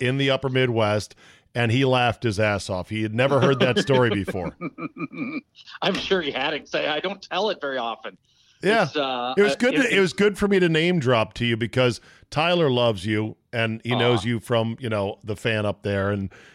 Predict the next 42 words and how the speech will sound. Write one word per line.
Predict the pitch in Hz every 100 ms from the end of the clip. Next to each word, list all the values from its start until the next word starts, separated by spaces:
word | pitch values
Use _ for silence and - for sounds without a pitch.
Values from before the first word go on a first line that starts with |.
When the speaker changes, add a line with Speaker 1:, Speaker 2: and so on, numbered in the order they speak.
| _
Speaker 2:
Yeah. | 127 98 101
Speaker 1:
uh, |
was | 104 107
talking | - 123 113 117
to, | 117 -
about, | 104 110 107 -
you | 131
know, | 107
you | 104 120
had | 113 87
talked | 120 120 -
to | 120
him |
about | 110 104 90
proposing | 95 110 117 101 104
certain | - 117 107 101 - - _ -
possible | 135 123 110 120
business | 101 139 120 131 95
ventures | 127 120 - 120 110 -
in | 139
and | 135
around | 123 120 113 98
fantasy, | 120 120 113 117 113
and | 107
he |
was | 110 98
like, | 107 98
"Yeah, | 147 190
I'd | 120 117
never | 127 127
thought | - 139 165
of |
it | 110 101
that | 104
way, | 98 101
but | 117 110 - - - _
Charch | - 123 -
had | 123 110
some | 120
good | 117 120
ideas." | 120 127 104 82
So | 110 101